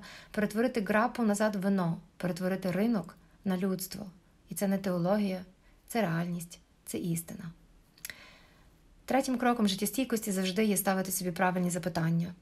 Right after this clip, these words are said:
якими некомфортними вони б не були. Кожна пандемія — це можливість подивитися на світ по-новому.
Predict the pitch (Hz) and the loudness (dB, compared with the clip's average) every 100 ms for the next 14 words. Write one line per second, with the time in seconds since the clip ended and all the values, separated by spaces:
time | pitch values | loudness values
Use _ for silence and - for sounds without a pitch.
0 | - 170 196 196 190 180 170 220 214 180 | -10 -4 0 2 0 -2 0 0 0 -2
1 | 175 175 170 175 170 170 175 - - _ | 0 -2 -2 -2 0 -2 -4 -10 -20 _
2 | - - _ _ _ _ - - 240 233 | -20 -20 _ _ _ _ -18 -2 2 2
3 | 233 226 214 220 214 185 170 202 190 202 | 2 2 4 6 4 4 2 2 2 0
4 | - - - 220 233 233 233 214 202 214 | -8 -10 0 2 4 2 0 -2 0 0
5 | 208 180 180 202 196 190 180 170 170 | 0 -2 0 0 -2 0 2 2 0